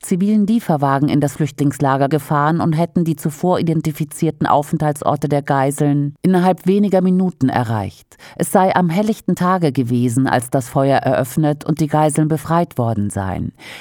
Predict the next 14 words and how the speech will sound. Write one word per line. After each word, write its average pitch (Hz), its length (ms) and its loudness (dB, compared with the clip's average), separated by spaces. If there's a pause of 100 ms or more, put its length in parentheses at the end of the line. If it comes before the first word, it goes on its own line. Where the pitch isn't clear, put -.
(140)
Diese 220 240 2
seien 190 320 2
in 151 160 0
unmittelbarer 185 720 0
Nähe 156 380 2
in - 160 -2
zwei 147 320 0
Wohnhäusern 135 520 2
untergebracht 127 680 -4
gewesen 127 600 0 (280)
und 156 160 0
schwer 160 280 0
bewacht 147 500 -2
worden. 101 420 -6